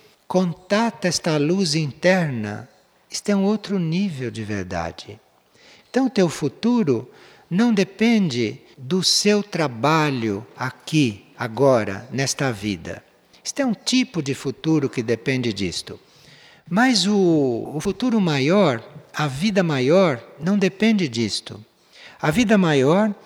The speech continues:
depende da luz,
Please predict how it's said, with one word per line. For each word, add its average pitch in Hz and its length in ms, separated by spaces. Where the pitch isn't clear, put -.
depende 208 800
da 190 460
luz, 196 760